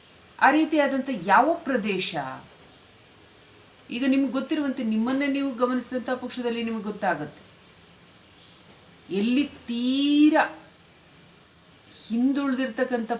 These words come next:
ಪ್ರದೇಶ ಅಂತ ನೀವು ಕರೀತೀರ, ಅದು ಹಿಂದುಳಿದಿರ್ತಕ್ಕಂಥದ್ದಲ್ಲ, ಬದಲಿಗೆ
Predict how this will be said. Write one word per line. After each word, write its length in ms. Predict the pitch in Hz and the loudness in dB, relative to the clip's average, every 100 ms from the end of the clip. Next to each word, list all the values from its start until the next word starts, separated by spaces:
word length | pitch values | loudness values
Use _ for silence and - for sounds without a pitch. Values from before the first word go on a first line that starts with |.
| - | -4
ಪ್ರದೇಶ 460 | 196 190 254 262 262 240 | -4 0 0 2 2 0
ಅಂತ 160 | 226 | 0
ನೀವು 260 | 226 208 202 185 | -4 -6 -6 -6
ಕರೀತೀರ, 440 | 175 170 165 156 - - - - - - - | -4 -6 -6 -10 -12 -20 -20 -20 -20 -14 -8
ಅದು 160 | 220 | -4
ಹಿಂದುಳಿದಿರ್ತಕ್ಕಂಥದ್ದಲ್ಲ, 1300 | 208 247 254 269 226 233 247 226 202 202 160 165 202 - - - _ _ _ _ - | -2 0 0 0 -2 -4 -6 -6 -8 -8 -4 -2 -2 -2 -8 -20 _ _ _ _ -8
ಬದಲಿಗೆ 840 | 175 185 190 202 196 175 147 156 | 0 0 2 0 -2 -4 -6 -6